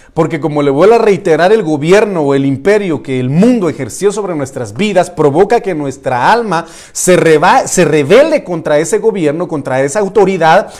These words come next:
y por lo tanto se pierda esa identidad. Es como aquel padre, mis amados hermanos, que nunca estuvo con sus hijos, sus hijos no se identificaron con ellos, o con él, mejor dicho, perdón, no tuvieron identidad con él,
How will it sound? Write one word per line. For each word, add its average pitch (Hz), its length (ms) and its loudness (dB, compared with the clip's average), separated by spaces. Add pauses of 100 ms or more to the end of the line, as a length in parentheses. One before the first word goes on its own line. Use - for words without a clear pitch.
(140)
y 196 100 2
por 175 240 4
lo 165 180 4
tanto 190 320 4
se - 160 0
pierda 196 440 2
esa 180 200 -2
identidad. 170 800 -2 (340)
Es 156 140 -2
como 220 220 2
aquel 214 240 2
padre, 240 420 4
mis 196 180 -4
amados 180 360 0
hermanos, 190 400 -4
que 147 100 -6
nunca 190 340 -2
estuvo 196 320 -6
con 170 200 -8
sus 143 240 -10
hijos, 180 280 -8
sus 139 200 -8
hijos 190 180 -2
no 185 140 -4
se 208 100 -8
identificaron 160 800 -6
con 143 240 -6
ellos, 180 440 0 (180)
o 165 120 -2
con 151 220 0
él, 220 140 4
mejor 185 340 -2
dicho, 190 260 -6
perdón, 160 380 -4 (320)
no 170 160 0
tuvieron 240 320 4
identidad 170 480 0
con 165 180 -8
él, 320 300 -2